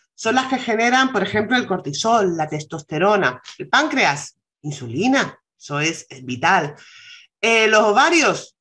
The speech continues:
estrógenos. Los testículos, andrógenos. La glándula paratiroides, que es una glándula que se encuentra detrás de la tiroides,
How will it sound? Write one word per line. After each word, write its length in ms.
estrógenos. 800
Los 120
testículos, 800
andrógenos. 800
La 160
glándula 580
paratiroides, 760
que 100
es 60
una 240
glándula 460
que 80
se 120
encuentra 380
detrás 540
de 80
la 140
tiroides, 500